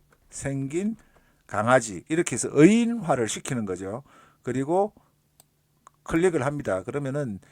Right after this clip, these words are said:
열 가지의 십 부작 스토리를 생성을 하는 겁니다.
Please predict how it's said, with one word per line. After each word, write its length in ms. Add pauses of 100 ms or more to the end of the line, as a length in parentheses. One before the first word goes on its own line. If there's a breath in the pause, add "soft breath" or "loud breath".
(280 soft breath)
열 200
가지의 1080 (160)
십 320
부작 500
스토리를 680
생성을 460
하는 220
겁니다. 420